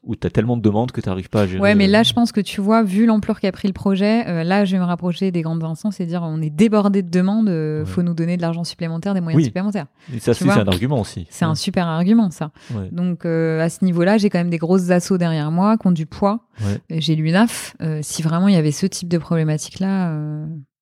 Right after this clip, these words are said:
Speaker 2: je pense qu'on pourrait y faire face.
Speaker 1: Ouais. Mais tu vois, c'est vraiment bête, hein. Euh, je reviens sur mon truc de prix.
Speaker 2: Mm.
Speaker 1: Quand tu mets deux objets à, à, qui ont la même utilité, à, euh, vraiment la même utilité, le même confort, tout ça, ben,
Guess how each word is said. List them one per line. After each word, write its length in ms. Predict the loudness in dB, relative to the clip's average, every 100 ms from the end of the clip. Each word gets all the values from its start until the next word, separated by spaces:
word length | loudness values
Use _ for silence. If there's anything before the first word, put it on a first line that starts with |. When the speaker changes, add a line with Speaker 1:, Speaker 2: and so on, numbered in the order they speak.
| _
Speaker 2:
je 100 | -12
pense 180 | -10 -6
qu'on 140 | -8
pourrait 240 | -4 -4
y 20 | -4
faire 180 | -6
face. 240 | -6 -8 -4
Speaker 1:
Ouais. 100 | -6 -6 -10 -4
Mais 80 |
tu 60 | 0
vois, 80 | 0
c'est 120 | 2
vraiment 240 | 0 2 2
bête, 220 | 2 4
hein. 120 | 0 2
Euh, 120 | 0
je 80 | 2
reviens 180 | 2 0
sur 120 | -2
mon 60 | -6
truc 200 | -4 -2
de 100 | -2
prix. 320 | 0 0 0 -2 0
Speaker 2:
Mm. 200 | 2 2
Speaker 1:
Quand 120 | -2
tu 160 | -4 -2
mets 140 | 0
deux 300 | 2 4 4
objets 480 | 4 2 2 2 0 _ _ -10
à, 240 | -6 -4 -6 -8
à, 160 | -8
qui 160 | -6 -2
ont 100 | 0
la 100 | 2
même 180 | 2 0
utilité, 600 | 0 2 0 4 4 4
à, 260 | 2 -4 -8 -16 -20 _ _ -12
euh, 160 | -8 -8 -10 -12 -14 -14
vraiment 360 | -8 0 2 4
la 80 | 4
même 140 | 2
utilité, 480 | 0 0 0 4 4
le 120 | 4
même 180 | 2 0
confort, 380 | -4 -2 -2 -2
tout 80 | -6
ça, 200 | -2 -4
ben, 140 | -4